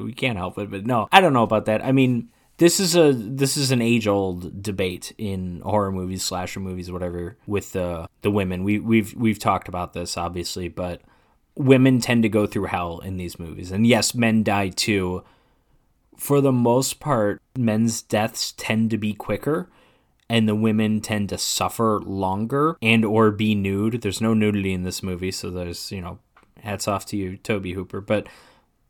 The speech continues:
okay, the woman gets put on a meat hook and has to watch her boyfriend get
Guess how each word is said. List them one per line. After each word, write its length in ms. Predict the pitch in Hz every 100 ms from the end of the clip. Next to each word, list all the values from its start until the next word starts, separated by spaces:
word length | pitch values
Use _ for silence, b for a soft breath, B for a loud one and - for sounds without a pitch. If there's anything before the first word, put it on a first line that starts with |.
| _ -
okay, 240 | 120 117
the 100 | 107
woman 300 | 104 113 113
gets 160 | 110 -
put 240 | - 120
on 140 | 104 98
a 40 |
meat 260 | 101 101 98
hook 400 | 101 90 - -
and 200 | 101 101
has 240 | 92 98 -
to 80 | 101
watch 380 | 95 95 92 -
her 240 | 98 92
boyfriend 840 | 87 104 98 92 101 92 82 80
get 240 | 95 90